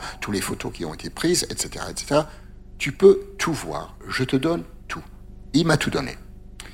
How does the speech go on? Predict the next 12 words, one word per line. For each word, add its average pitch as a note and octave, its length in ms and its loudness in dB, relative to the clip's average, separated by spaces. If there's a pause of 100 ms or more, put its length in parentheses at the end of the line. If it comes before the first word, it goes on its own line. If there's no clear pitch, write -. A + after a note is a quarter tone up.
(340)
Parmi E3+ 520 8 (600)
les A#2+ 180 8
albums C3+ 680 10
de A#2 80 2
photos B2 360 4
de F#2+ 80 4
famille, A2 560 0 (300)
il - 80 6
y - 20 12
avait A#2 180 8
cette - 460 4
photo-là, - 680 0